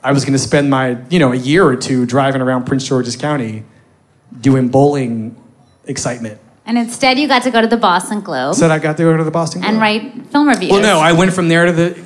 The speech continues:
Speaker 1: to San Francisco, and then I was in New York for that year.
Speaker 2: Oh, yeah,
Speaker 1: I
Speaker 2: yeah.
Speaker 1: worked at the video store.
Speaker 2: Kim's Video.
Speaker 1: I worked at Kim's Video.
Speaker 2: Do you feel like, as a film critic, it's more important to work in a video store or be, work in a theater,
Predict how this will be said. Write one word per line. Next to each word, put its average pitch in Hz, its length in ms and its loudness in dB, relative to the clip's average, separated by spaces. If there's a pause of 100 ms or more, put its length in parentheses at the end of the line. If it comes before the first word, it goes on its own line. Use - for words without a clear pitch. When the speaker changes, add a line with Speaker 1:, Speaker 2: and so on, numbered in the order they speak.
Speaker 1:
to 156 220 -4
San 151 220 -2
Francisco, 143 460 -4
and 135 120 -2
then 139 600 2 (400)
I 147 60 0
was 147 160 2
in 151 60 2
New 151 60 4
York 147 460 2
for 151 140 -6
that 143 180 -2
year. 143 140 0
Speaker 2:
Oh, - 20 2
yeah, 135 80 2
Speaker 1:
I 135 40 2
Speaker 2:
yeah. 131 100 2
Speaker 1:
worked 143 160 0
at 131 80 -4
the 127 60 -2
video 151 340 0
store. 117 280 -8
Speaker 2:
Kim's 247 280 0
Video. 196 260 0
Speaker 1:
I 160 100 -2
worked 160 220 0
at - 60 -16
Kim's 180 180 -6
Video. 208 180 -10
Speaker 2:
Do 294 80 0
you 392 140 4
feel 370 180 0
like, 320 160 2
as 277 140 2
a 294 80 2
film 277 260 4
critic, 240 320 0
it's 220 160 -6
more 247 200 4
important 233 480 2
to 214 200 0 (320)
work 208 220 -2
in 220 60 -2
a 208 40 -6
video 269 300 0
store 247 500 2
or 196 180 -2
be, 202 360 -6
work 185 240 -4
in 185 100 -8
a 170 80 -6
theater, 147 440 -6